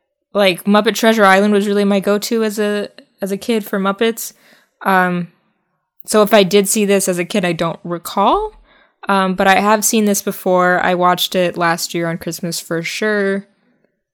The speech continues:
And probably watched it, like, once or twice before that.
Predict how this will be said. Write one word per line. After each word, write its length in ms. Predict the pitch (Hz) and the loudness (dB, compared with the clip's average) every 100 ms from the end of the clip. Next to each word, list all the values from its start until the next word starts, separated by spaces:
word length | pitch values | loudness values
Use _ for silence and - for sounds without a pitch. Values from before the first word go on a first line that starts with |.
| - | -6
And 140 | 180 | -6
probably 320 | 170 175 170 170 | -2 0 0 0
watched 340 | 160 156 - | 0 -2 -6
it, 220 | 165 160 | -6 -6
like, 240 | 165 160 - - _ _ _ _ _ _ _ - | -8 -10 -12 -20 _ _ _ _ _ _ _ -12
once 320 | 170 156 175 | -10 -8 -8
or 80 | 170 | -8
twice 260 | 175 165 | -8 -8
before 380 | - - - 170 | -10 -14 -14 -14
that. 300 | - - - | -14 -18 -20